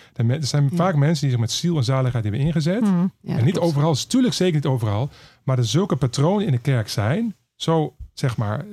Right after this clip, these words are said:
Speaker 1: er was geen ruimte voor rechts, links, dat,
Speaker 2: Ja.
Speaker 1: onder. Zeggen, "Met het oog op mijn tieners ga ik hier weg, want
Speaker 2: Ja.
Speaker 1: dit is niet meer waar wij ons in kunnen vinden," weet je wel? Omdat het gewoon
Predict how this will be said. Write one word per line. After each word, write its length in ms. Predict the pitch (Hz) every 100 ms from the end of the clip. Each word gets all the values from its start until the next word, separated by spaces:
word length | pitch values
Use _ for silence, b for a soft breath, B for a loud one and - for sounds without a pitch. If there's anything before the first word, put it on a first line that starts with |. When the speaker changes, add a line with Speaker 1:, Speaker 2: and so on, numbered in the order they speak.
| 185
Speaker 1:
er 80 | 123
was 200 | 107 -
geen 320 | - 180 190
ruimte 360 | 143 120 117
voor 160 | - 104
rechts, 320 | 139 180 -
links, 380 | 135 156 170 123
dat, 260 | 135 156 160
Speaker 2:
Ja. 60 |
Speaker 1:
onder. 240 | 147 151 151 B B
Zeggen, 260 | - 131 131
"Met 120 | 110
het 80 | 135
oog 160 | 147
op 60 | 127
mijn 140 | 104
tieners 280 | 120 147 139
ga 140 | -
ik 80 | 110
hier 140 | 107 110
weg, 220 | 127 123
want 120 | 117
Speaker 2:
Ja. 60 | 113
Speaker 1:
dit 120 | 139
is 100 | 110
niet 420 | 113 147 208 - B B B
meer 300 | 131 156 151
waar 140 | 139
wij 180 | 135 139
ons 260 | 131 123 -
in 140 | 131
kunnen 200 | 120 110
vinden," 220 | 143 120
weet 140 | 92 98
je 60 |
wel? 80 | 160
Omdat 220 | 214 123 117
het 120 | -
gewoon 260 | 139 147